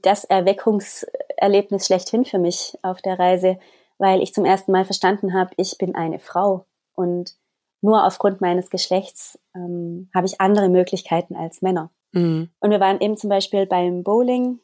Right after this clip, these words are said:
Speaker 1: und wir sind reingegangen und dann haben die jungen Männer uns hinter der Theke eben nochmal praktisch Manteaus hervor-, also vorgereicht. Also Manteaus sind diese langen Mäntel, die auf jeden Fall über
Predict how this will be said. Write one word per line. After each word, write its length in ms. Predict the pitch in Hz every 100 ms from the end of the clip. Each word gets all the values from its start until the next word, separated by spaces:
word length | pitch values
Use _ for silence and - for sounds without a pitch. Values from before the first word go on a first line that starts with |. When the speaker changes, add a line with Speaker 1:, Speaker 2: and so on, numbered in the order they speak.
| _
Speaker 1:
und 600 | - 185 180 180 175 170 -
wir 80 | 208
sind 160 | 190
reingegangen 800 | 277 302 269 247 247 240 233 233
und 680 | - 196 190 190 185 - -
dann 440 | 220 208 208 208 -
haben 460 | 214 - 202 202 202
die 100 | 208
jungen 220 | 214 208
Männer 240 | 202 220 190
uns 300 | 208 208 -
hinter 240 | 226 220
der 140 | 202
Theke 460 | 196 208 202 202 - -
eben 220 | 196 196
nochmal 640 | 190 - 196 185 185 185 - _ _ -
praktisch 360 | 202 202 -
Manteaus 600 | 202 185 202 - 220 254 - -
hervor-, 420 | 240 - 233 -
also 200 | 202 214
vorgereicht. 640 | 214 220 220 220 220 226 190
Also 260 | 175 - -
Manteaus 420 | 196 196 214 208
sind 120 | 196
diese 180 | 185 185
langen 560 | 180 185 190 190 190 - - -
Mäntel, 400 | 196 202 208 208
die 140 | 196 190
auf 80 |
jeden 220 | 190 185 190
Fall 260 | 185 180
über 520 | 175 214 196 190 190